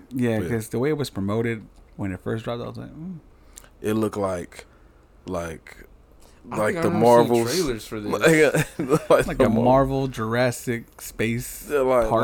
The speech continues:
Speaker 2: like pro women, only women. Let's do this. But when I watched, I'm like, "Oh, this."
Speaker 1: And then, and then, uh, having Oscar Isaac in there too, that was surprising.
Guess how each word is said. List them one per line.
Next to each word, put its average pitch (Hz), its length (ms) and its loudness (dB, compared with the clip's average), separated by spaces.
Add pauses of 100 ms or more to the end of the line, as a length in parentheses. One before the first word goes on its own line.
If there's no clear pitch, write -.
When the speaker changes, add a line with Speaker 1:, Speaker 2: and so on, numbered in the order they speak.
Speaker 2:
like - 340 -6
pro 131 300 4
women, 131 720 2
only 123 480 0
women. 123 560 2
Let's 120 180 2
do 127 300 2
this. 117 400 2
But - 240 -8
when 110 140 0
I 104 100 4
watched, 117 480 2
I'm 110 160 -4
like, 90 160 -6
"Oh, 85 880 -4
this." - 380 -12 (680)
Speaker 1:
And - 140 -16
then, 73 220 -10 (840)
and 110 100 -4
then, 107 120 -2
uh, 107 220 -2
having 117 280 -6
Oscar 113 440 -10
Isaac 95 420 -8
in 95 100 -6
there 92 120 -10
too, 110 340 -8 (640)
that 143 120 -2
was 123 160 -2
surprising. 107 480 -6